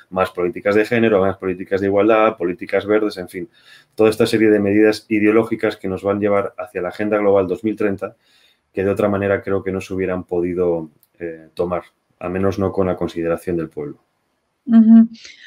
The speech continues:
Speaker 2: Javier, ¿y tú cómo analizas que la gente esté tomando todo este tipo de cosas? Porque siempre hay dos opciones, o por lo menos son las dos opciones más claras que uno ve ante estos escenarios.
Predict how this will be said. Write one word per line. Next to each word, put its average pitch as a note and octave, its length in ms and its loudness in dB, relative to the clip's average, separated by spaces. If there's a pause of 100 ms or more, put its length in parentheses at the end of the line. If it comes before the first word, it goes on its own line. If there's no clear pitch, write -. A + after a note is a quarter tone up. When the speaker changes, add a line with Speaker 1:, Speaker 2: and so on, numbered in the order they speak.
(100)
Speaker 2:
Javier, D4 280 4
¿y D#4+ 80 -2
tú D#4 120 0
cómo D4 180 2
analizas D4+ 640 -2
que C4+ 100 -2
la C4 120 -2
gente B3 240 0
esté A#3+ 320 -6
tomando A#3+ 880 0
todo A#3 320 0
este A#3 260 -4
tipo A#3 380 -4
de A3+ 120 -2
cosas? G3 460 -8
Porque G3 720 -4 (240)
siempre B3+ 480 2
hay C4 160 6
dos C4+ 240 4
opciones, C4 440 0
o B3 80 -2
por A3 100 -4
lo G3 60 -4
menos F#3+ 200 -8
son A#3+ 120 0
las A3+ 140 2
dos A3+ 160 -2
opciones A3+ 400 -4
más A3+ 220 -2
claras G#3+ 280 -2
que A3 120 -4
uno F#3+ 140 -4
ve G3+ 100 0
ante F#3+ 480 -2
estos F3+ 340 -8
escenarios. F#3 680 -2